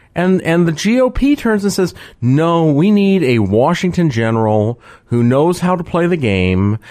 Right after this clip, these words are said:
and knows how to attract the undecided voter, and that's how elections are won, and you need to do what we say." And the, the electorate, the army, turned around and said, "No, we want a man who will fight.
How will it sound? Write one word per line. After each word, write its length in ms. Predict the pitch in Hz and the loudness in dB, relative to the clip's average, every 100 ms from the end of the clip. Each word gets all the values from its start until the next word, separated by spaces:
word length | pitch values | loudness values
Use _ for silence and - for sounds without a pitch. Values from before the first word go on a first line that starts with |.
| - - | -16 -6
and 220 | 98 110 | -2 0
knows 320 | 131 165 170 | 2 0 -2
how 200 | 165 165 | -2 -2
to 180 | 165 165 | -2 -2
attract 760 | 160 - 120 117 120 123 - - - - - | -4 -4 -2 -2 -2 -6 -12 -20 -20 -20 -6
the 300 | 107 113 113 | -2 0 0
undecided 600 | 123 160 170 175 165 180 | 0 0 0 -2 0 0
voter, 440 | 151 120 117 117 120 | 0 0 0 0 0
and 140 | 101 | 0
that's 260 | 107 147 - | -2 -4 -2
how 200 | 170 156 | 0 0
elections 480 | 151 147 - 156 160 | 0 -2 -4 -4 -2
are 100 | 143 | -2
won, 400 | 104 92 92 98 | 0 0 0 0
and 220 | 104 107 | 0 0
you 80 | 147 | 2
need 160 | 185 | 0
to 80 | 170 | -2
do 140 | 151 | 0
what 120 | 151 127 | 0 0
we 120 | 123 | 0
say." 300 | 127 107 - | -2 -4 -4
And 140 | 110 127 | -4 0
the, 320 | 139 139 131 | 0 0 -2
the 180 | 135 139 | -4 0
electorate, 640 | 143 160 247 285 196 190 - - - - | 0 0 -2 -2 -2 -2 -6 -20 -20 -4
the 160 | - - | -4 0
army, 380 | 139 240 220 165 | 0 2 2 0
turned 260 | - 160 | -2 -2
around 140 | 165 170 | 0 -2
and 80 | |
said, 180 | 185 180 | -2 -2
"No, 460 | 196 349 311 90 - _ _ _ _ _ _ _ _ _ _ | 2 2 2 -2 -8 _ _ _ _ _ _ _ _ _ _
we 80 | 254 | 0
want 220 | 294 226 | 2 2
a 20 | |
man 240 | 208 120 160 | 2 2 0
who 60 | |
will 80 | 269 | 0
fight. 560 | 269 359 349 - - | 0 0 0 -2 -8